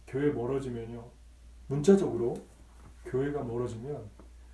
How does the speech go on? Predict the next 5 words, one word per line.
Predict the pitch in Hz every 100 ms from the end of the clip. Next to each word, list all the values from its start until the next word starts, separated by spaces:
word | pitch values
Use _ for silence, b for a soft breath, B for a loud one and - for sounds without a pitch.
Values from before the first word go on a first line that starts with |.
| b b b - - - - - -
죽는 | - - 135 139
건 | 131
시간 | 127 - 185
문제예요. | 147 117 123 - - - - - - - - - - - - -
사단은 | - 185 185 175 170 135